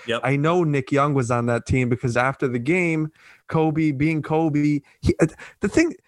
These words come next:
Speaker 2: he was so methodical. And even the way he spoke to people, he spoke to people wanting to leave an impression on them and leaving them with a lasting memory, even if it was the most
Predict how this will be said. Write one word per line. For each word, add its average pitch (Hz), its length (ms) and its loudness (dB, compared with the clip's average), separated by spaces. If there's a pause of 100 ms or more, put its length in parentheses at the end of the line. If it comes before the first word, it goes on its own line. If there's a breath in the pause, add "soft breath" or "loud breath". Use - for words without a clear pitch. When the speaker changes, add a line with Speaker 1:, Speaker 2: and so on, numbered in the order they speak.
(120)
Speaker 2:
he 196 140 4
was 339 180 0
so 220 260 0
methodical. 135 800 -2 (300 loud breath)
And 170 180 0
even 240 240 0
the 208 100 2
way 185 360 0
he - 180 0
spoke - 580 -2
to 247 100 -2
people, 320 420 0
he 247 120 2
spoke - 380 -4
to 311 80 -2
people 233 460 0 (240 loud breath)
wanting 208 540 2
to 190 120 2
leave 180 240 2
an 180 80 0
impression 151 640 0
on 113 300 0
them 107 340 0 (300 loud breath)
and 143 180 0
leaving 208 380 2
them 170 160 0
with 160 140 0
a 151 60 2
lasting 143 540 0
memory, 110 400 2
even 226 300 0
if 220 160 0
it 202 100 2
was 180 160 0
the 180 100 2
most 180 380 0